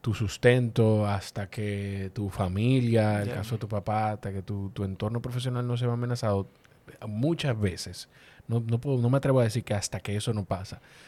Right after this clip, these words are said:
Speaker 1: pero muchas veces, pues, ahí es que la gente dice, "Espérate, déjame",
Speaker 2: Sí.
Speaker 1: como que te, te sacude y te despierta.
Speaker 2: Sí, sí, sí, sí, así. Nosotros relajamos que, <clears throat> que con un cateterismo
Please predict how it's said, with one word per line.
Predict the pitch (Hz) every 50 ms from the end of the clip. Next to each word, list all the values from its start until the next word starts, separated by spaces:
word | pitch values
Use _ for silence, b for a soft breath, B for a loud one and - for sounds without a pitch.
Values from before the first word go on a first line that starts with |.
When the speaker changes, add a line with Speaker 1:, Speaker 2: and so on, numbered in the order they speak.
| B B B _
Speaker 1:
pero | - 120 117 113
muchas | 113 123 143 160 - - 165 147 - -
veces, | 110 95 87 90 95 - 160 175 - - - - _
pues, | - 113 101 98 98 95 95 95 95
ahí | 95 95 98
es | 95
que | 120 120
la | 113 107
gente | 113 113 - 113
dice, | 107 110 107 - 113
"Espérate, | - - 87 90 95 107 - - 453 - _ _ _
déjame", | 170 156 98 95 98 101 98 92 87 85 - -
Speaker 2:
Sí. | - 123 143 135 123 -
Speaker 1:
como | 107 101 95
que | 107 98
te, | - 110 104 101 98
te | - - 101
sacude | - - 95 - - 113 120 123
y | 120
te | 120 110
despierta. | 101 - - - 107 107 117 120 104 92 - 90 82 - _ _
Speaker 2:
Sí, | - 127 120 117 113 117
sí, | 127 117 113
sí, | 113 117 113 - -
sí, | - 113
así. | 113 113 110 104 - 127 131
Nosotros | 131 135 120 113 123 135
relajamos | 135 143 139 123 143 139 135 139 135
que, | 120 117 110 107 101 101 120 B B B B B B B B B B B B B B - _ _
<clears throat> | 160 160 151 131 -
que | 143 123
con | 123 123 123
un | 127 139 147 151
cateterismo | 143 156 147 156 151 - 151 139 143 151 147 143 143 131 131 - - -